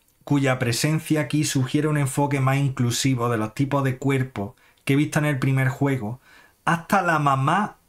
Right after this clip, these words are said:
musculosa de Hécate y Némesis. Hay una mezcla heterogénea de sensualidad en exhibición, no una visión singular,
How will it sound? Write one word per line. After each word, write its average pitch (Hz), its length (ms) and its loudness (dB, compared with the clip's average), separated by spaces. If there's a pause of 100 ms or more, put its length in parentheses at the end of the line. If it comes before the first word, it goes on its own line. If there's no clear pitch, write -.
(160)
musculosa 139 880 2
de 151 400 -2
Hécate 165 840 0
y 127 140 0
Némesis. 107 800 -4 (520)
Hay 208 100 0
una 220 200 0
mezcla 185 400 0
heterogénea 160 720 0
de 147 120 0
sensualidad 131 680 0
en 156 80 0
exhibición, 127 880 -2 (640)
no 156 180 2
una 202 200 2
visión 185 400 0
singular, 143 720 0